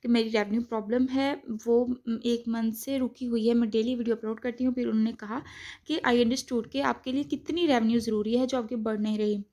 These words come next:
जी हाँ, जैसे कि वो जानते हैं कि हमारे लिए रेवेन्यू कितना ज़रूरी होता है। और फिर इस तरह से उन्होंने कहा और फिर कि let me check,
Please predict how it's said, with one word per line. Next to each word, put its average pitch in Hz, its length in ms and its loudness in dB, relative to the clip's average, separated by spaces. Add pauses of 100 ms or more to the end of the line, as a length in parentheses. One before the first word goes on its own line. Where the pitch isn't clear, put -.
जी 240 180 0
हाँ, 247 140 4
जैसे 226 220 -2
कि 226 120 -6
वो 220 80 -4
जानते 202 440 -4
हैं 247 100 0
कि 254 80 -4
हमारे 233 260 0
लिए 226 120 2
रेवेन्यू 214 260 0
कितना 220 380 -4
ज़रूरी 214 320 0
होता 254 240 0
है। 294 60 -8 (440)
और 254 200 0
फिर 294 140 0
इस 269 180 -4
तरह 220 200 -2
से 240 180 -2
उन्होंने 220 360 0
कहा 220 340 -2 (600)
और 240 140 4
फिर 247 160 2 (120)
कि 277 100 -6
let 226 280 2
me 233 120 2
check, 240 300 -4